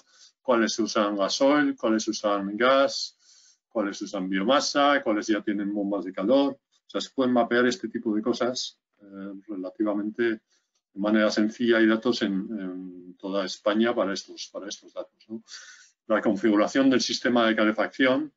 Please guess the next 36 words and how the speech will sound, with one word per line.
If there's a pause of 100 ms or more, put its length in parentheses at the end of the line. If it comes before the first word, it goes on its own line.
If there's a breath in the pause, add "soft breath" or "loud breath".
esto
es (160)
un
tema
muy
importante
para
ver
las
soluciones (600)
más,
eh,
adecuadas
para,
para
ese
edificio, (560 soft breath)
pues
es
muy
importante.
Sobre
todo
las
redes
de
distrito,
por
ejemplo,
es
mucho
más
sencillas
conectarlas
cuando
hay